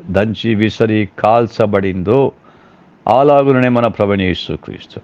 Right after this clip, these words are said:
మన పరలోకపు మన్నా మన ప్రభుని యేసుక్రీస్తు మన నిమిత్తమై మనకు బదులుగా దంచబడి, విసరబడి, కాల్చబడి, మనకు నిత్య జీవమైన ఆహారముగా మార్చబడ్డాడు.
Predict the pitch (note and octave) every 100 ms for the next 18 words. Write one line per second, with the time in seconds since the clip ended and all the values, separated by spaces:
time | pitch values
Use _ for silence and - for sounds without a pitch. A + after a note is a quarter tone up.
0 | F2 F2 A2+ A2+ A#2 B2 C3 B2 B2+ B2+
1 | B2 C3 C3 C3 C3 B2+ A#2+ A2+ G2+ F2+
2 | - - - - - _ - - - -
3 | - F#2 F#2 G2+ A#2+ A#2 A#2 A2+ - A2
4 | A2 A2 G#2+ F2+ G2 G#2+ G2 F2+ G2+ G2
5 | F#2 F#2 F2 E2 - - _ _ - F2+
6 | G2+ B2 - C#3+ C#3 C#3 C#3 A#2+ B2+ -
7 | B2 A2 G#2 F#2+ F2+ - A#2 C#3 F3 F3
8 | C#3 F#2 C#2+ C2+ C2+ - _ _ _ _
9 | - F2 G#2 F#2 A2 G2+ G2+ - A2 G2
10 | G2+ G2+ G2+ F#2 G2+ F#2+ G2+ F#2 F2+ F2+
11 | D#2+ - - _ _ F#2 F#2 G#2+ A2+ -
12 | E2+ C2+ A#1+ - -